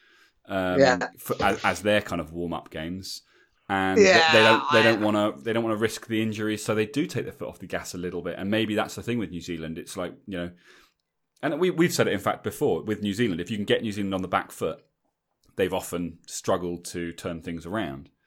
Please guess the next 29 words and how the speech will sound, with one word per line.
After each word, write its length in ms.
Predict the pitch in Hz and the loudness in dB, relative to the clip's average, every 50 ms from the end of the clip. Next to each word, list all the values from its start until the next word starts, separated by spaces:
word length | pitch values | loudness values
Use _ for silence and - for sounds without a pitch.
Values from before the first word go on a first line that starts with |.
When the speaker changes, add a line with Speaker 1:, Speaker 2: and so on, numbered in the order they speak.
| _ _ _ _ _ _ _ _ _ _ _ _ _ _ _ _ | _ _ _ _ _ _ _ _ _ _ _ _ _ _ _ _
Speaker 1:
It's 100 | - - | -14 -8
just 240 | - 95 - - - | -6 -6 -6 -6 -8
that 100 | - - | -10 -12
it's 80 | - - | -8 -4
very 160 | 95 90 82 | -4 -4 -2
rare 260 | 78 90 87 85 80 | -2 0 0 0 0
for 140 | - - 80 | -2 -6 -10
a 40 | 78 | -8
team 220 | - 90 85 80 | -8 -8 -8 -8
to 100 | 76 - - | -8 -12 -12
put 180 | - 95 - | -10 -10 -8
them 100 | - 82 | -6 -6
on 80 | 80 80 | -6 -6
the 60 | 80 80 | -4 -4
back 220 | 82 73 - - | -4 -6 -6 -10
foot. 300 | - - 82 71 65 - _ _ _ _ _ _ _ _ - | -8 -8 -8 -8 -8 -12 _ _ _ _ _ _ _ _ -14
Um, 380 | 82 82 78 78 78 76 78 | -10 -10 -8 -8 -8 -8 -8
and 100 | - 90 | -8 -6
on 80 | 87 82 | -8 -8
the 60 | 80 | -8
few 180 | - - 90 85 | -8 -6 -6 -6
occasions 420 | 78 - 87 85 - 82 80 80 | -4 -4 -4 -4 -4 -8 -10 -10
that 120 | - 90 - | -8 -8 -6
we've, 320 | 90 85 80 78 - - _ _ _ _ | -6 -6 -8 -10 -14 -20 _ _ _ _
that 120 | 92 78 | -8 -6
we 120 | 90 87 | -6 -4
have 220 | 85 101 104 101 - | -2 -2 -4 -4 -6
beaten 300 | 85 80 60 71 78 78 | -8 -10 -8 -8 -10 -8
them, 280 | 80 78 78 80 82 | -8 -10 -10 -14 -16